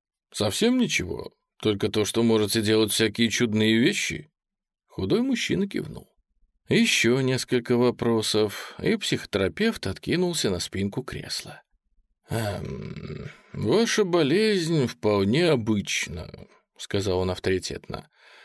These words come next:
«Насколько я могу судить по первому приёму, вы страдаете шизофренией,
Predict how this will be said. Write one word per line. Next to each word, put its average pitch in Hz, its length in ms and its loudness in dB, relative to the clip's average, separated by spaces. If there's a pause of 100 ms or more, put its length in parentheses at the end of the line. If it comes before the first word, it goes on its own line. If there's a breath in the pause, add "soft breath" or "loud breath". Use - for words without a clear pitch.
(200 soft breath)
«Насколько 151 640 0
я 98 140 4
могу 92 360 2
судить 104 500 0
по 101 200 2
первому 98 600 2
приёму, 208 880 2 (220 loud breath)
вы - 260 2
страдаете 101 640 0
шизофренией, 101 1160 0